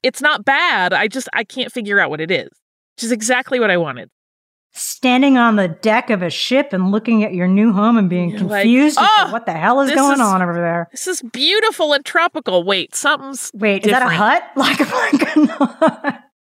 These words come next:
Speaker 1: That is Poesia Nectar. You can't quite place it, but it's still pretty tasty. Also, if you make this version and then put a little club soda on top or a little light ginger ale,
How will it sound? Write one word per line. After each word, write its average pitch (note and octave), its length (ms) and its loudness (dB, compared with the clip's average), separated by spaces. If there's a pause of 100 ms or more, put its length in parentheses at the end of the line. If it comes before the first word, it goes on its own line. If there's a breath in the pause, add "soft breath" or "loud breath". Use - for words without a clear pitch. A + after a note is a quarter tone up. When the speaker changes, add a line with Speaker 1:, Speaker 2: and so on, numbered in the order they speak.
(140)
Speaker 1:
That B3+ 380 -2
is A#3 380 0
Poesia G#3 580 0
Nectar. D#3 580 0 (420)
You G#3 100 -18
can't G3+ 260 -4
quite B3 220 -2
place E4 280 -2
it, E3+ 180 0 (540)
but F#4+ 120 0
it's A#4+ 100 2
still G4+ 180 0
pretty F#4+ 200 2
tasty. F#4 520 -4 (680)
Also, F4+ 280 2 (180)
if B3+ 220 -4
you C4+ 360 0
make A#3 360 -4
this G#3 440 -2
version D#4 520 -2
and A3+ 240 -4
then A3 180 -2
put A3+ 200 -6
a G#3+ 40 -6
little G#3+ 500 0 (200)
club G3+ 240 -4
soda A#3 240 0
on A#3 180 0
top B3+ 300 0 (640)
or F#3 120 -8
a F#3 40 -4
little G3+ 420 2
light F#3 240 -2
ginger G#3 380 0
ale, C#4 380 0